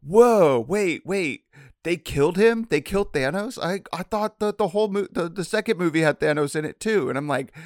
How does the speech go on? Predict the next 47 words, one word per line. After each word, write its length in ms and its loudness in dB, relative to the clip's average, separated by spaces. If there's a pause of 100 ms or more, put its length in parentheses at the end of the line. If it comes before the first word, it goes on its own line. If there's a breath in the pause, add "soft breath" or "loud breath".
(340 loud breath)
"What 240 4
are 40 4
you 220 0
talking 540 -2 (100)
<laughs> 80 4
about? 260 -2 (840 loud breath)
We've 300 2
seen 400 0
this 240 6
movie 340 4
so 460 4
many 260 4
times 480 0
together. 540 -4
Like, 360 -6
<laughs> 480 -2
like, 300 -2 (380 loud breath)
how 280 2
do 80 -6
you 180 -6
not 260 4
remember?" 560 -6
Like, 160 -2
she, 320 -12
I 160 -4
just, 420 -8 (680 soft breath)
I 80 -6
wish 360 -2
I 80 -2
could 220 -8
do 160 -4
that. 240 -10 (100)
You 120 -4
know 80 0
what 100 -2
I 80 -4
mean? 320 -8
Like, 220 -8
with 180 -4
how 160 -6
much 220 -4
I 100 0
love 400 -4
movies, 520 -8
it 100 -6
would 120 -6
be 200 -8